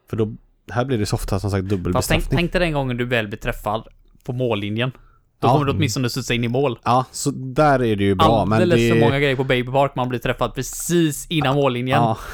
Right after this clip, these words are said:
Speaker 2: <laughs> Av ett blått skal, och så typ, kommer typ sist. Bara.
Speaker 1: Så är det i och för sig, men det är oftare du blir, eh, dubbelbestraffad än att du faktiskt tjänar på att
Speaker 2: Mm.
Speaker 1: bli skjuten.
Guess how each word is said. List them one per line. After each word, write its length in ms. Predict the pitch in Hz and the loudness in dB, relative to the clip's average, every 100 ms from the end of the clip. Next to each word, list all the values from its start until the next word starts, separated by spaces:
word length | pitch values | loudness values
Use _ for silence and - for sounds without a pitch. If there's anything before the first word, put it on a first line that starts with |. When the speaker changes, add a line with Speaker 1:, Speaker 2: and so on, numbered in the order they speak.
| - | -8
Speaker 2:
<laughs> 260 | 139 - - | -6 -6 0
Av 140 | 147 | 2
ett 60 | 143 | 2
blått 180 | 143 - | 0 0
skal, 220 | 147 147 | 2 2
och 80 | 131 | 0
så 100 | 139 | -2
typ, 300 | 127 - - | -2 -4 -8
kommer 220 | 135 123 | -4 -2
typ 220 | - 117 | -4 -6
sist. 580 | - 117 - - - - | -6 -8 -6 -8 -10 -12
Bara. 120 | - 113 | -2 2
Speaker 1:
Så 220 | 107 117 | 4 4
är 120 | 107 | 4
det 60 | 98 | 2
i 20 | |
och 60 | |
för 60 | - | 0
sig, 260 | - 120 113 | -2 0 2
men 140 | 104 | 2
det 60 | 107 | 0
är 100 | - | -2
oftare 560 | - - - 110 123 | -10 -10 -2 2 2
du 140 | 117 113 | 2 0
blir, 320 | 107 107 101 | 2 0 2
eh, 160 | 98 98 | 2 2
dubbelbestraffad 920 | 95 107 92 90 92 - - - 101 | 0 -2 -2 -4 -4 -4 -6 -4 -2
än 140 | 95 95 | -2 -4
att 120 | - | -2
du 260 | 90 87 | -2 0
faktiskt 300 | 87 82 85 | -2 -6 -6
tjänar 400 | - 104 90 92 | -2 -2 -2 -2
på 40 | 104 | -2
att 40 | |
Speaker 2:
Mm. 100 | 107 | -2
Speaker 1:
bli 120 | 98 104 | 0 0
skjuten. 340 | 101 - | -2 -2